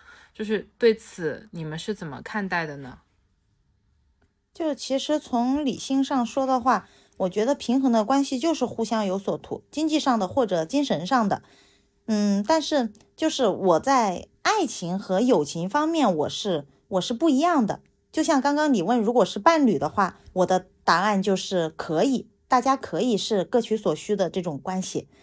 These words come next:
Speaker 2: 但是如果是我的朋友的话，那我是比较感性一些的，就是我的朋友如果需要我的陪伴或者需要我的资源，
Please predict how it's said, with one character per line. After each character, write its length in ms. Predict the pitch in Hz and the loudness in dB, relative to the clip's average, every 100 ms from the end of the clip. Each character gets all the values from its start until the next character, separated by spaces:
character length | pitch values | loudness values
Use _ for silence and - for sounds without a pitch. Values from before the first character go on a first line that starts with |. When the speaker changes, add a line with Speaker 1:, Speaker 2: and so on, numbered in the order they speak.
| - - - | -20 -20 0
Speaker 2:
但 140 | 311 | 0
是 120 | 277 | 2
如 140 | 233 269 | 0 2
果 140 | 254 | 2
是 440 | 202 - 247 170 - - - | 2 -2 -2 -2 -8 -20 -2
我 160 | 190 | 0
的 140 | 175 170 | 2 0
朋 320 | - 185 160 | -2 -6 0
友 140 | 277 | 2
的 140 | 233 202 | 4 2
话， 240 | 208 170 - _ | 0 -2 -8 _
那 120 | 262 | 2
我 280 | 214 156 117 | 2 2 -4
是 280 | - - 214 | -8 -8 -6
比 180 | 160 156 | -6 -2
较 180 | 202 196 | 0 0
感 220 | 196 - | -2 -6
性 240 | - 190 | -6 -4
一 60 | 165 | -4
些 220 | - 165 | -6 -8
的， 140 | - - - | -8 -12 -6
就 100 | 269 | -2
是 160 | 254 | 0
我 160 | 196 185 | 2 2
的 60 | |
朋 200 | 214 220 | 2 2
友 120 | 269 233 | 2 4
如 80 | |
果 100 | 240 | 2
需 200 | 185 - | 0 2
要 100 | 285 | 2
我 100 | 226 | 2
的 80 | 170 | 0
陪 240 | 180 170 160 | -4 -2 0
伴 220 | 240 202 | 0 0
或 100 | 220 | -2
者 80 | 160 | -4
需 160 | - | 0
要 120 | 269 | 2
我 100 | 208 | 2
的 80 | 151 | -2
资 260 | 160 262 294 | -4 -4 -2
源， 220 | 190 | -2